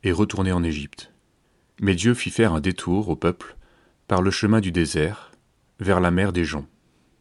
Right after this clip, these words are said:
Connaissant les murmures et les regrets potentiels de son peuple,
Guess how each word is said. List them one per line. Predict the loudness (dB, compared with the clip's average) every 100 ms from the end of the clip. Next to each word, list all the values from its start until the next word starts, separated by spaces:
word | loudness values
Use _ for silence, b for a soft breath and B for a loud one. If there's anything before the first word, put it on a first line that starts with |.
| _ _ _ _ _ _ b b b b b b b b b b _ _ _ _ _ _ 0
Connaissant | 4 4 4
les | 4
murmures | 4 2 2 2 2
et |
les | 0
regrets | 2 0 0 0
potentiels | 0 -2 -2 0 0
de | -2
son | -4 -2
peuple, | -2 -4 -8